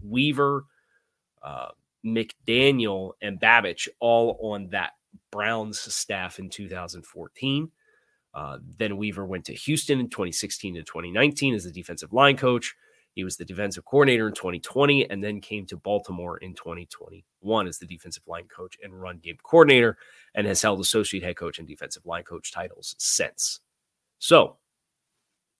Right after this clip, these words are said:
uh, these two candidates are interesting. Uh, they're different. Uh, Babich, obviously, kind of off the same Leslie Frazier, Sean McDermott tree.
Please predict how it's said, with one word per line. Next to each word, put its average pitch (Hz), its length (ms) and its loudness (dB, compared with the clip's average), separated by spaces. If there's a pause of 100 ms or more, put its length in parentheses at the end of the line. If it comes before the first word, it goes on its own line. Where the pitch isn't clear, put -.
(160)
uh, 110 220 0
these 175 300 4
two 196 180 2
candidates 120 680 4 (680)
are 120 640 6 (1200)
interesting. - 800 -2 (460)
Uh, 92 100 -12
they're 117 140 -4
different. - 760 0 (840)
Uh, 76 140 -10
Babich, 147 500 4
obviously, 131 800 0 (300)
kind 156 160 0
of 135 80 4
off 135 120 0
the 123 60 -8
same 139 580 -2
Leslie 123 480 -4
Frazier, 113 480 -6
Sean 110 380 -4
McDermott 107 800 -10
tree. 104 640 -6